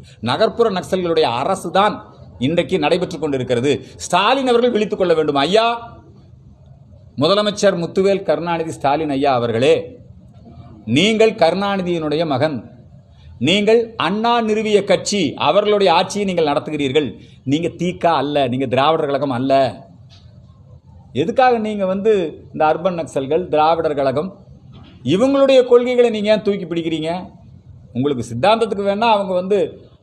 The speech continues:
உங்களுக்கு ஒரு அடித்தளம் இட்டிருக்கலாம். ஆனா நீங்க தீகாவை எதிர்த்தாங்க திமுகவை ஆரம்பிச்சீங்க. தீகாவிலிருந்து வெளியேறினார் அண்ணாதுரை இல்லையா? "பிள்ளையாரையும் உடைக்க மாட்டேன், பிள்ளையாருக்கு தேங்காயும் உடைக்க மாட்டேன், ஒன்றே குலம் ஒருவனே தேவன்." அண்ணாதுரை அப்படிதானே வெளியே வந்தாரு.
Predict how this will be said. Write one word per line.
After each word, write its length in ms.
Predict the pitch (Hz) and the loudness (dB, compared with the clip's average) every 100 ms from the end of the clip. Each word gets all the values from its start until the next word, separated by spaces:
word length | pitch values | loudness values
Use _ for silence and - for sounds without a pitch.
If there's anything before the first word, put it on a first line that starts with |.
| - - | -20 -8
உங்களுக்கு 300 | 190 190 175 | -2 2 2
ஒரு 80 | 160 | 2
அடித்தளம் 360 | 170 196 185 156 | 2 0 0 -2
இட்டிருக்கலாம். 380 | 131 113 95 - - | -4 -6 -8 -16 -10
ஆனா 180 | 175 202 | -6 -4
நீங்க 180 | 190 156 196 | -4 -4 -4
தீகாவை 360 | 220 233 220 175 | 0 2 2 0
எதிர்த்தாங்க 420 | 190 208 214 240 | -2 0 2 2
திமுகவை 400 | 190 196 185 165 143 | 0 0 4 4 4
ஆரம்பிச்சீங்க. 420 | 147 127 117 113 165 143 - - - - _ - - - - | 0 -6 -6 -4 -4 -6 -14 -20 -20 -20 _ -20 -20 -6 -2
தீகாவிலிருந்து 540 | 254 285 277 302 262 | 2 4 4 4 6
வெளியேறினார் 460 | 254 320 320 311 269 | 6 6 6 6 4
அண்ணாதுரை 340 | 262 - 123 - - - - - - - - - - - - - - - - - | 2 0 -4 -8 -16 -20 -20 -20 -20 -20 -20 -20 -20 -20 -20 -20 -20 -20 -20 -10
இல்லையா? 260 | 139 190 220 110 - - | 0 2 2 -2 -10 -10
"பிள்ளையாரையும் 420 | 143 165 180 180 | -2 2 2 2
உடைக்க 180 | 175 170 | 0 0
மாட்டேன், 200 | 180 185 170 | -2 -2 0
பிள்ளையாருக்கு 440 | 175 180 175 226 262 - - - - | 2 2 2 -2 -2 -10 -20 -8 -2
தேங்காயும் 380 | 151 160 160 | 0 0 0
உடைக்க 200 | 143 139 | -2 -2
மாட்டேன், 280 | 139 123 139 | -4 -2 -2
ஒன்றே 200 | 135 160 | 0 0
குலம் 240 | 156 156 139 | 0 0 -2
ஒருவனே 240 | 139 139 131 | -4 -4 -4
தேவன்." 300 | 123 127 131 - - - - - | -4 -4 -8 -16 -20 -20 -10 -2
அண்ணாதுரை 360 | 143 165 165 | 0 2 2
அப்படிதானே 260 | 147 175 170 | 2 0 2
வெளியே 220 | 151 156 | 0 0
வந்தாரு. 360 | 143 127 98 | -2 -2 -4